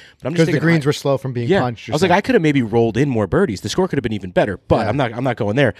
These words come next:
Speaker 1: But it's just, you know, I, um, just to wrap up the story, uh, seventeen eighteen was a par three, par four. It was a long par three. I needed to go, uh, bogey par to, uh, break eighty. And I bogeyed the par three.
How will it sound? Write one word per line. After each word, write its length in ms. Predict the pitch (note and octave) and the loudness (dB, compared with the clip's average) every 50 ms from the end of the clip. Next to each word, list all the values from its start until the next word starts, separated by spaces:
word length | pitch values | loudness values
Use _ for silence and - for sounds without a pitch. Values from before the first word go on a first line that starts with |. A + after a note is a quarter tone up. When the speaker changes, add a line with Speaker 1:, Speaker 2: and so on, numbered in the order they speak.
| - - - - - _ _ - | -14 -20 -20 -20 -20 _ _ -2
Speaker 1:
But 100 | C#3+ C#3+ | 0 0
it's 100 | C3 - | 0 0
just, 240 | E3 D#3 - - - | -2 -4 -6 -6 -4
you 120 | - D#3+ | 0 2
know, 200 | C3+ A#2+ A#2 - - | 2 2 0 -2 -2
I, 220 | - B2 A#2+ A2+ | -2 -2 -2 -2
um, 340 | A2 A2 G#2+ G#2 G2 G2 F2+ _ _ _ _ - - | -2 -2 -4 -4 -4 -8 -12 _ _ _ _ -18 -12
just 160 | A#2 C3+ E3 - | -6 -6 -2 -2
to 80 | D3 | 0
wrap 260 | A2+ B2 B2+ C3 - | 2 2 2 2 0
up 120 | C3+ A#2 - | 0 -2 -2
the 60 | G#2 | -6
story, 420 | - - - D3 C#3 A#2+ G#2 F#2+ - _ _ _ _ _ _ _ _ _ - - - - | -6 -2 2 2 4 4 2 0 -2 _ _ _ _ _ _ _ _ _ -14 -14 -12 -8
uh, 220 | - A2 G#2+ G#2 G2 | -4 -2 -2 0 -2
seventeen 400 | - - C#3+ C3 B2+ - A#2+ A#2+ | 0 0 0 0 0 0 0 0
eighteen 220 | A#2 A2 - B2 | 0 0 0 0
was 100 | G#2+ F#2+ | 0 0
a 20 | F2+ | 0
par 200 | - A#2 G#2 F#2 | 0 0 0 0
three, 160 | - A2+ G2+ | -2 -4 -2
par 200 | - - G#2+ F#2 | 0 0 -2 -2
four. 320 | - - A#2+ G#2 G2+ F2+ - - - | -2 -2 0 0 0 0 -2 -8 -20
It 100 | - - | -12 -6
was 120 | - G2+ | -4 -2
a 40 | A2 | -2
long 300 | G2 G2+ G#2 A2 A#2+ A#2+ | -2 0 2 2 2 2
par 220 | - - A#2+ G#2 F#2 | 2 0 0 0 -2
three. 400 | - G2+ G2+ G2+ G2+ G2+ F#2+ - - | -2 -2 -2 0 0 -2 -2 -4 -2
I 100 | - A2+ | 0 2
needed 240 | A#2+ C#3 C3 A#2 - | 2 2 2 0 0
to 80 | - A2 | -4 -4
go, 300 | F#2 G#2 G2 F#2+ F#2+ - _ - - - _ _ | -2 0 -2 -2 -2 -6 _ -20 -20 -20 _ _
uh, 280 | - F#2+ F#2 F2 F2 F2 | -6 -4 -2 -2 -2 -4
bogey 420 | E2 - A2 G#2+ A2 A#2 A2 A2+ | -2 0 2 2 2 2 0 -6
par 420 | G2+ - - G#2 F#2+ F2 E2 D#2+ - _ _ _ _ _ _ _ _ _ | -6 -4 -2 0 0 0 -2 -6 -10 _ _ _ _ _ _ _ _ _
to, 260 | - - G#2 F#2 F2+ | -8 -4 -4 -2 -2
uh, 140 | F2 E2 E2+ D#2+ - | -2 -4 -8 -8 -8
break 220 | - F2+ F2 D#2+ | -6 -6 -6 -4
eighty. 260 | F#2 F2 E2+ D#2+ D#2 - - - - - _ - | -6 -6 -6 -8 -10 -18 -20 -20 -20 -20 _ -6
And 140 | - G2+ G2+ | -4 -2 -2
I 40 | F#2+ | 0
bogeyed 360 | F2+ A2 A2+ A#2+ B2 B2 G#2 | 2 4 4 4 2 0 -4
the 60 | G#2 | -4
par 200 | - - G#2+ G2 | -4 -2 -2 -2
three. 400 | F2+ - F2+ F#2+ F#2 F2+ F2 E2 | -4 -6 -8 -8 -8 -8 -10 -12